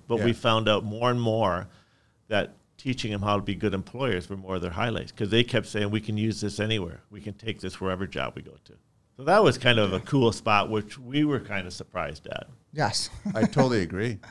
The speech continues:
Speaker 2: I mean, it's, it's, it, that's valuable to them.
Speaker 1: It
Speaker 2: So
Speaker 1: doesn't make sense, but it is valuable.
Speaker 2: I know,
Speaker 1: Yeah.
Speaker 2: it's extremely valuable, but it doesn't make sense to us old school kind of people
Speaker 1: Yeah.
Speaker 2: when we're looking at it. But we've been preaching on the show, and, and, and all my job sites, I've been just saying, "Listen, man, spend more time on the paper."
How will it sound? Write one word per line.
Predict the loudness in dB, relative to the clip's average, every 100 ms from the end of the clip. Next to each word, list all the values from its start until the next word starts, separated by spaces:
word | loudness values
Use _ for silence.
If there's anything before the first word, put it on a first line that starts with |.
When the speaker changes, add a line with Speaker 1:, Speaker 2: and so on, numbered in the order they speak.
| -20 -10
Speaker 2:
I | -6
mean, | -4
it's, | -4 -6
it's, | -8 -8 -8
it, | -10 -4
that's | 0 0
valuable | 0 -2 0 -2 -6
to | -10
them. | -6 -4 -6 -10 _ _ _ _ _ _ _ _ _ _ 0
Speaker 1:
It | 6
Speaker 2:
So |
Speaker 1:
doesn't | 6
make | 6 4
sense, | 4 2 2 -4
but | 0
it | 4 6
is | 6
valuable. | 6 4 4 2
Speaker 2:
I |
know, | 4
Speaker 1:
Yeah. | 6 6
Speaker 2:
it's | 4 -2
extremely | -4 -2 0 0
valuable, | -2 -4 -6 -4 4
but | 6
it |
doesn't | 8 8 8
make | 6
sense | 6 2 2
to |
us | 2 2 2
old | 0 -2
school | -4 -4
kind | -4 -6
of | -4
people | -6 -6 -8 -8
Speaker 1:
Yeah. | -6 -6 -10
Speaker 2:
when | -6 -4
we're | -2
looking | -4 -4 -4
at | -6
it. | -6
But | 0
we've | 2 4
been | 4
preaching | 2 -2 0 -2
on | -2
the | -2
show, | 0 2
and, | 2 -2
and, | -4
and | -4 -4
all | -2
my | -2 -2
job | -2 -4
sites, | -2 -6 -6
I've | -8
been | -8
just | -8 -6
saying, | -4 -4
"Listen, | -4 -4 -4
man, | -4 -6 -8 -10
spend | -6 -4
more | -4 -2
time | -2 -2
on | -4
the |
paper." | -6 -6 -6 -12